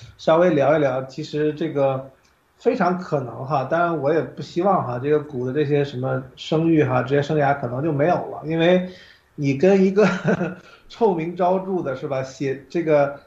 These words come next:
这么多年来，对吧，对共产党的这个第一个啊，这个头子啊，习近平同志啊，写进法案的，你差点当儿媳，而且呢，你有这种关系，你讲不清楚的话，其实真的是，呃，为他的这个前程是非常的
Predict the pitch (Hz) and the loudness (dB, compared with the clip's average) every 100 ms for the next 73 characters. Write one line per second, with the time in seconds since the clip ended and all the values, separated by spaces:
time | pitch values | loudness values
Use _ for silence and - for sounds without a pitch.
0 | _ - 220 180 196 208 165 196 156 143 | _ 0 2 4 4 4 2 2 2 0
1 | 160 170 151 143 165 160 165 170 156 127 | 0 0 0 0 -4 -6 -6 -4 -6 -8
2 | 127 151 143 135 - 180 196 220 175 131 | -8 -6 -6 -6 -4 -2 0 0 -2 -2
3 | - - 135 135 131 135 135 131 127 127 | -6 -12 -4 -2 -2 -4 -2 0 0 -4
4 | - - _ - 131 156 170 - - 127 | -12 -20 _ -2 2 4 4 2 -4 -4
5 | 123 - 151 160 165 156 139 139 127 135 | -4 -2 0 2 2 2 2 2 0 2
6 | 139 117 - - _ - 131 185 185 180 | 0 -2 -8 -20 _ -6 2 2 4 0
7 | 113 180 165 127 123 127 123 185 151 123 | 0 2 2 -2 -8 -10 -4 0 0 0
8 | 147 147 170 - 131 131 131 151 - 120 | -2 0 -2 -6 -8 -4 -2 -4 -4 -8
9 | 117 131 131 - _ _ - 160 180 196 | -4 -6 -6 -10 _ _ -2 2 4 4
10 | 135 120 170 196 190 139 151 160 117 127 | 2 2 2 2 0 -6 -8 -6 -6 -8
11 | - 208 190 143 123 127 120 120 135 143 | -6 -6 -4 -4 -2 -2 -2 -4 -8 -6
12 | 143 175 165 139 - 139 131 - - _ | -2 2 2 0 -2 -2 -2 -6 -20 _
13 | _ _ 139 151 151 151 165 151 - 143 | _ _ -2 2 2 2 0 -2 -2 0
14 | 151 147 147 135 147 156 135 135 135 127 | 0 0 -2 -2 -2 0 0 0 0 -2